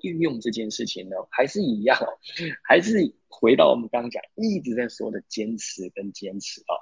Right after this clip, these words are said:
因为如果你会觉得成本跟时间太高，你就会产生惰性，你就没有办法运用好这一次所谓的流量跟大笔的红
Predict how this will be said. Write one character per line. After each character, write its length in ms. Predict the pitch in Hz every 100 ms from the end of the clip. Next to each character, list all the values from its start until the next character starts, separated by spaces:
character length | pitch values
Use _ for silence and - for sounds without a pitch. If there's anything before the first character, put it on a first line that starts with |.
| _ - -
因 160 | - 196
为 240 | 202 147 -
如 140 | 147
果 140 | 160
你 140 | 123 98
会 120 | 131
觉 160 | 123 107
得 260 | 107 101 -
成 220 | - 113
本 200 | 110 95
跟 240 | 104 104
时 160 | 107 -
间 120 | 98
太 140 | 104 98
高， 200 | - 92
你 120 | 98
就 120 | 92
会 80 | 117
产 240 | - - -
生 220 | 95 98
惰 220 | - 90
性， 220 | - - - -
你 100 | 104
就 180 | 160 143
没 160 | 110
有 100 | 107 -
办 160 | 120 101
法 200 | - -
运 200 | 135 107
用 160 | 110 110
好 260 | - - -
这 140 | - 110
一 100 | 95
次 340 | - - 104
所 180 | - 98
谓 120 | 101
的 160 | 101 101 -
流 160 | 95
量 260 | 90 110 - _ _ _ _
跟 300 | - 101 98 _
大 180 | - 104
笔 80 | 95
的 80 | -
红 220 | - 87